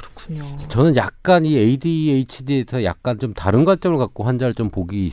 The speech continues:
Speaker 2: 보고 있는 게 있어요.
Speaker 1: 음.
Speaker 2: 사실은 그 소아이들이 왔을 때, "어, 에이디에이치디 약 먹고 있는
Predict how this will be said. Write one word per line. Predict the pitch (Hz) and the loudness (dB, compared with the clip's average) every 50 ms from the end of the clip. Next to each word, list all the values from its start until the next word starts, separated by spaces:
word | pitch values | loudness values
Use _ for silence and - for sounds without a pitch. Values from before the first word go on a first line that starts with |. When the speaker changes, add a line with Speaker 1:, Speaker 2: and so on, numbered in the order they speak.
| - - - | -6 -10 -6
Speaker 2:
보고 | - 110 101 113 | -4 -2 0 2
있는 | 104 87 90 92 87 | 0 0 0 -2 -2
게 | 85 78 | -2 -4
있어요. | 78 - - 78 76 80 92 101 92 73 67 - | -6 -8 -8 -6 -4 -2 -2 -4 -6 -6 -10 -12
Speaker 1:
음. | 190 196 196 196 202 196 196 180 165 156 151 151 151 | -10 -10 -8 -8 -8 -8 -8 -10 -10 -12 -14 -16 -14
Speaker 2:
사실은 | 165 - 160 - - 185 175 175 170 165 165 156 151 127 - - - - | -6 -6 -4 0 0 2 4 4 4 4 4 2 0 -2 -6 -14 -10 -2
그 | - 123 117 110 | 0 0 0 0
소아이들이 | - - 196 196 190 185 165 175 165 | 0 2 4 4 4 4 2 2 2
왔을 | 160 135 113 - - 123 | 2 2 0 0 -4 -12
때, | 110 - 160 151 151 110 | -8 -4 -4 -2 -2 0
"어, | 139 170 165 104 - _ _ - - - | 0 0 0 0 -4 _ _ -12 -2 2
에이디에이치디 | 139 147 156 180 170 165 - - 143 165 139 | 4 4 6 6 4 4 2 -2 0 4 4
약 | 113 113 123 131 | 4 4 4 4
먹고 | 135 131 - - 147 | 2 2 0 0 0
있는 | 135 127 135 131 131 123 | 2 2 2 0 0 -2